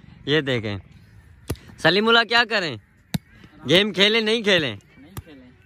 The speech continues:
Speaker 1: नहीं खेलें ना?
Speaker 2: नहीं।
Speaker 1: हाँ, बस आ जाओ, ऐसे आग पे बैठते हैं बस। तो गाइस, जैसे कि सलीमुल्ला का कहना है कि आज सर्दी ज़्यादा है तो आज गेम नहीं खेलें, लेकिन देखते हैं क्या पता नेट लग भी जाए।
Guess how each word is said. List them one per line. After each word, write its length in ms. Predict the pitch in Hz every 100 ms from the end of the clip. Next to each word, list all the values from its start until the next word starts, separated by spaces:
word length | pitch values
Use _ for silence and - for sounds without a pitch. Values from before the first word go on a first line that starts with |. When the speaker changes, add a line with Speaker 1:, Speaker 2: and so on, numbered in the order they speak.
| -
Speaker 1:
नहीं 180 | 190 220
खेलें 240 | 220 220
ना? 120 | 226 151
Speaker 2:
नहीं। 380 | - - 135 - -
Speaker 1:
हाँ, 160 | 151 175
बस 160 | 175
आ 160 | 165 180
जाओ, 200 | 190 185
ऐसे 240 | 190 165 156
आग 220 | 160 185
पे 140 | 196
बैठते 340 | 151 175 151 156
हैं 120 | 135
बस। 180 | 117 104 - _ - - _
तो 100 | 151
गाइस, 360 | 143 170 196 175
जैसे 300 | 196 196 185
कि 180 | 185 165
सलीमुल्ला 540 | 175 180 196 190 185
का 120 | 175
कहना 300 | 151 180 180
है 160 | 175 175
कि 160 | 147 175
आज 400 | - 151 170 156
सर्दी 400 | 160 156 147 151
ज़्यादा 320 | 131 151 165
है 180 | 175 170 - - _ - -
तो 60 | 151
आज 340 | 147 170 175
गेम 200 | 143 165 160
नहीं 220 | 165 170
खेलें, 220 | 156 147
लेकिन 440 | 139 185 190 202 165
देखते 320 | 190 185 202
हैं 220 | 185 165
क्या 160 | 156 175
पता 280 | 185 160 175 151 127
नेट 340 | 123 147 143 143
लग 200 | 147 165
भी 120 | 180
जाए। 240 | 160 160